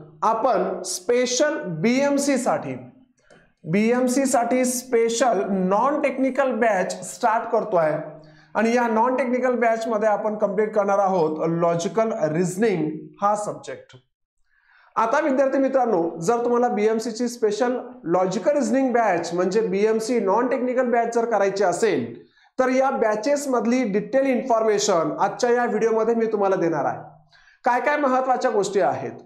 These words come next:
किती फी structure असणार आहे, शिकवणारा staff कोणकोणता असणार आहे, Logical reasoning सोबत अजून जर तुम्हाला quantitative aptitude देखील करायचं असेल, तर त्याचं structure काय असेल, या सगळ्या गोष्टी आपण आजच्या या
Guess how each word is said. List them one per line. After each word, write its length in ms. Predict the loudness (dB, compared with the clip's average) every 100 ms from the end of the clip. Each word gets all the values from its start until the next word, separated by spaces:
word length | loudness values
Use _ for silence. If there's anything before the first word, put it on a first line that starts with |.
| -20 _ _
किती 280 | -2 0 0
फी 240 | 2 0 0
structure 440 | -2 -4 0 0
असणार 340 | 0 0 0
आहे, 520 | 2 0 -4 -8 -14 -20 -6
शिकवणारा 500 | -2 0 0 2 0
staff 460 | 0 0 0 -2
कोणकोणता 480 | -2 0 0 0 2
असणार 360 | 0 -2 -2 0
आहे, 600 | 0 -2 -4 -8 -18 -20 _ -2
Logical 520 | 0 2 0 0 0
reasoning 260 | 2 0
सोबत 380 | 0 0 0 0 0
अजून 300 | 0 2 2
जर 120 | 0 0
तुम्हाला 340 | 0 2 2 -2 -4
quantitative 540 | -2 0 0 0 0 0
aptitude 380 | 0 -2 -2 0
देखील 280 | -2 -2
करायचं 400 | 0 0 0 0 0
असेल, 640 | -2 0 0 0 -4 -10 -18 -4
तर 120 | -2 0
त्याचं 340 | 0 0 -2
structure 400 | -2 -6 -2 -2
काय 220 | 0 0
असेल, 540 | 0 0 0 -2 -6 -2
या 120 | -2
सगळ्या 540 | -2 -2 -2 0 0 2
गोष्टी 540 | 0 -2 -2 -2 -2
आपण 240 | -2 0 -2
आजच्या 420 | -2 -4 0 0
या 380 | 2 2 2